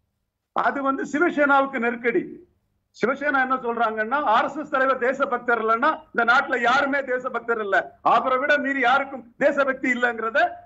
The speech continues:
சிவசேனா சொல்றாங்க இந்தியா அலையன்ஸ்ல. ஒரு பெரிய கான்ஸ்டிடியூஷனான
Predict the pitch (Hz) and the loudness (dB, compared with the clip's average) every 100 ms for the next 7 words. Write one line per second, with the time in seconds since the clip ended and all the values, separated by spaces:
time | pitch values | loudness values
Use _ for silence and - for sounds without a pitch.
0 | _ - 175 330 349 320 302 294 254 254 | _ -4 0 0 2 2 2 0 2 2
1 | 240 226 208 240 254 262 240 240 240 233 | 2 2 -2 -4 0 2 4 2 -2 -2
2 | 220 302 339 - _ 196 247 247 269 285 | 2 2 0 -12 _ -2 0 -2 -2 0
3 | 277 240 262 262 247 285 240 277 | 0 2 -2 -2 -10 -4 0 0